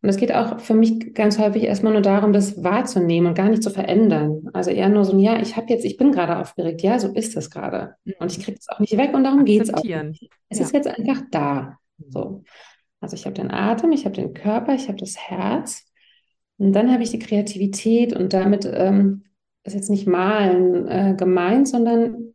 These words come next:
Speaker 1: die, die Fähigkeit, auf Impulse, die kommen, zu reagieren.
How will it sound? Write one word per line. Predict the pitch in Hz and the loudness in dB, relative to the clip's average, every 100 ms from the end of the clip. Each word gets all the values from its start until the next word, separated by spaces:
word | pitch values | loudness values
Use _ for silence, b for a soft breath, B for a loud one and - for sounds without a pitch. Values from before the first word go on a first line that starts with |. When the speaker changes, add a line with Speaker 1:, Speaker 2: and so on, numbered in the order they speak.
| _ _ _ | _ _ _
Speaker 1:
die, | 214 - | -10 -10
die | - 190 | -10 -10
Fähigkeit, | - 277 277 254 - 196 202 196 - - | 0 4 6 4 0 2 2 0 -8 -16
auf | - 202 196 | -4 -4 0
Impulse, | 202 196 - 247 285 294 196 | 2 2 0 2 4 4 2
die | 196 | -2
kommen, | - 202 226 | 0 4 4
zu | 220 196 | 4 4
reagieren. | 196 180 170 190 196 151 - - | 4 4 2 2 2 0 -4 -10